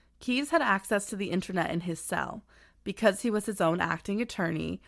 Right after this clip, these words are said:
so he was updated on the search for the bodies of the couriers.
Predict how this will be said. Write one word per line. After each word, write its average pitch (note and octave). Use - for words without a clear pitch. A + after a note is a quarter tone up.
so G3+
he A3
was A3+
updated A#3
on F3+
the F#3
search F3
for F3+
the E3+
bodies E3
of D#3+
the D#3+
couriers. -